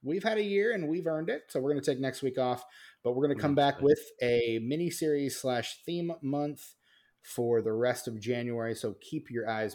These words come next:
Speaker 1: peeled for that. Uh, obviously, our, all of our patrons will get access to the, uh, uh,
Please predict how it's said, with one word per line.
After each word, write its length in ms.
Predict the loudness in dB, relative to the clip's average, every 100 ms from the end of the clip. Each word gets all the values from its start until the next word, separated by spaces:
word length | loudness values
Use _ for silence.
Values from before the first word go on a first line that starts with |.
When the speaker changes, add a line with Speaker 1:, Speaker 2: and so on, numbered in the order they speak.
| -6
Speaker 1:
peeled 300 | -4 -4 -8
for 160 | -10 -4
that. 300 | -2 -2 -4 -12 -20 -20 -8
Uh, 160 | -6 -2
obviously, 760 | -2 0 -4 -4 -4 -2 -4
our, 360 | -4 -2 -2 -2
all 260 | -2 0 0
of 100 | -2
our 280 | -4 -4
patrons 520 | -2 -2 0 -2 -4 -6
will 140 | -6
get 280 | -2 -2 -2
access 560 | -6 -6 -4 -4 -4 -10
to 440 | -8 -4 -4 -6 _ _ _ _ _
the, 440 | -8 -6 -6 -6
uh, 1080 | -6 -8 -16 -20 _ _ _ _ _ _ -12
uh, 200 | -8 -8